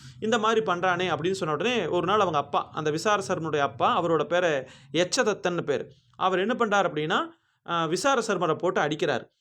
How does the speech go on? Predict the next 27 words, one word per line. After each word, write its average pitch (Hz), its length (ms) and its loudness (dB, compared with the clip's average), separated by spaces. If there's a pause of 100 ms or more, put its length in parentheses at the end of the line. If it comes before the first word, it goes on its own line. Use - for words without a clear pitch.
(280)
அடிக்கிறதோட 220 460 0
மட்டும் 185 260 -2
நிக்க-, 160 220 -6
நிக்க-, 151 380 -4
நிக்காம 170 600 -2 (220)
அந்த 165 260 -4
சிவனுக்கு 220 640 0
பால் 196 220 0
ஊத்துறாரு 185 340 2
இல்லையா, 156 440 -2
அந்த 151 240 -4
பால் 190 300 0
ஊற்றி 175 240 -2
வைக்கப்பட்ட 165 420 -2
அந்த 147 200 0
குடங்களையே 190 420 0
காலால 185 340 2 (100)
உதைக்கிறார். 147 380 -4 (420)
இதனால 214 400 2
கோபம் 214 340 2
கொண்ட 185 260 0
உடனே 180 500 0
அந்த 156 240 0
விசார 190 300 0
சர்மர் 165 280 -2
என்ன 147 180 -2
பண்றாரு, 143 420 -2